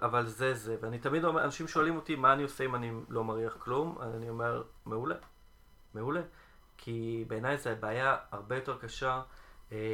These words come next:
לרשום כבר,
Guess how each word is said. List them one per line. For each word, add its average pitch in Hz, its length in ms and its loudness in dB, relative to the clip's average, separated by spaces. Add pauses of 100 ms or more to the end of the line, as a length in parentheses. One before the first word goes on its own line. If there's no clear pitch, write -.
(2000)
לרשום 120 440 0
כבר, 113 440 2